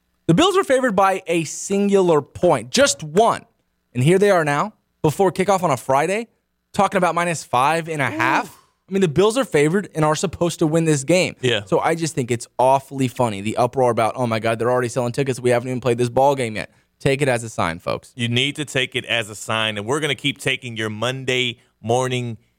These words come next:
Speaker 2: headlines. Here goes one from Tyler Cannon on Twitter. "Giants stun the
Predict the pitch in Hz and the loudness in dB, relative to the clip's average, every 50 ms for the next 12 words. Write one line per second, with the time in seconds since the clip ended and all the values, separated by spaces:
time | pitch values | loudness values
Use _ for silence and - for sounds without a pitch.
0 | _ _ _ _ _ - - - 131 139 135 110 117 117 110 104 101 92 90 - | _ _ _ _ _ -14 -6 -4 -2 -2 -2 -4 -4 -4 -2 -2 -2 -4 -4 -4
1 | 147 170 190 170 131 117 135 147 143 - - 131 120 113 98 - _ _ _ _ | -2 -2 0 -2 -2 0 -2 -2 -2 -2 -2 -2 -2 -2 -4 -8 _ _ _ _
2 | - 139 143 151 160 151 143 131 - - - 147 151 151 147 143 135 123 120 113 | -4 -2 -2 -2 -2 -4 -6 -8 -10 -8 -6 -4 -4 -4 -4 -4 -4 -4 -6 -6
3 | - - 131 127 120 123 120 104 - 135 139 151 160 165 165 165 - - - - | -6 -4 -4 -2 -2 -2 -4 -4 -2 -2 -2 -2 -2 -4 -6 -6 -8 -12 -10 -8
4 | - - - _ 190 185 196 196 196 196 | -8 -8 -4 _ 0 0 2 2 0 0